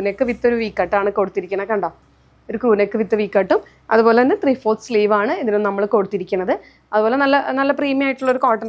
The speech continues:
തന്നെയാണ് കേട്ടോ നമ്മളത് കൊണ്ടുവന്നിരിക്കുന്നത്. പിന്നെ എപ്പോഴും പറയുന്ന പോലെ തന്നെയാണ്, ഏഹ്,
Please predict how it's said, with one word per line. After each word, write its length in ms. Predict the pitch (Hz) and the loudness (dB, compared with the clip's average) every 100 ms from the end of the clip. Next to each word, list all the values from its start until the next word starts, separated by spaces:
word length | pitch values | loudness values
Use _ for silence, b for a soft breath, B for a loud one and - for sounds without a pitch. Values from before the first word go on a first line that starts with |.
| 226 | -2
തന്നെയാണ് 280 | 220 214 196 | -2 -2 -4
കേട്ടോ 120 | 214 202 | -6 -6
നമ്മളത് 280 | 196 202 226 | -4 -6 -2
കൊണ്ടുവന്നിരിക്കുന്നത്. 680 | 233 196 190 190 - 185 196 269 b b b _ - | -2 -2 -4 -6 -8 -10 -10 -12 b b b _ 0
പിന്നെ 260 | 226 208 196 196 202 B 226 196 | 2 2 0 -2 -6 B -2 0
എപ്പോഴും 220 | 208 233 | 0 2
പറയുന്ന 240 | 240 214 233 240 | 2 0 -2 -2
പോലെ 140 | 226 226 | 0 0
തന്നെയാണ്, 420 | 226 226 202 214 311 - | 0 -2 -2 -4 -6 -4
ഏഹ്, 120 | 208 | -4